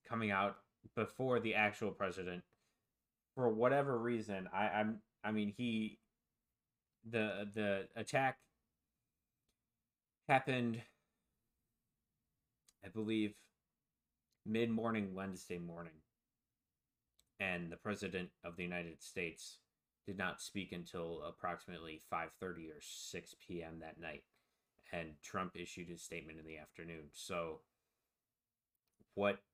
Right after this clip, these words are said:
what was the, why, first of all, why was there such a big gap between when,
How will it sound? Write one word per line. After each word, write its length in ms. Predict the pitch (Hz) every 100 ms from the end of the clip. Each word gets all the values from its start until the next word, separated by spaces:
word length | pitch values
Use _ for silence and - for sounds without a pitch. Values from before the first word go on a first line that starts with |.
| _ 101
what 260 | 101 117 110
was 360 | 110 101 - -
the, 480 | 98 92 90 87 - _ _ _ _ _ _ _ _ _ _ _ 95
why, 580 | 98 101 104 87 101 113 _ _
first 300 | - 117 -
of 140 | 101 92
all, 200 | 92 92
why 280 | 92 98 101
was 180 | 98
there 160 | 92 98
such 240 | - 101
a 100 | 98 -
big 220 | 101 90
gap 320 | 87 92 82 - _ _ -
between 480 | 90 101 92 87
when, 320 | 87 87 87